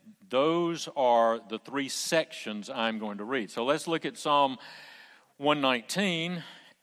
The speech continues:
and I hope you have somehow in your Bible an indication of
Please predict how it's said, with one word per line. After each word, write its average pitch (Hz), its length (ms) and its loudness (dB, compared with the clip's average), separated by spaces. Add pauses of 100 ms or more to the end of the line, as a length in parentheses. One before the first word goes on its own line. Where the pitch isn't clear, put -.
(160)
and 117 140 -6
I 113 60 0
hope 165 300 0
you 135 100 -2
have 135 240 2
somehow 120 1300 0
in 127 280 -8
your 127 200 0
Bible 120 800 -2 (840)
an 110 140 -6
indication 165 1040 -4 (1040)
of 107 720 2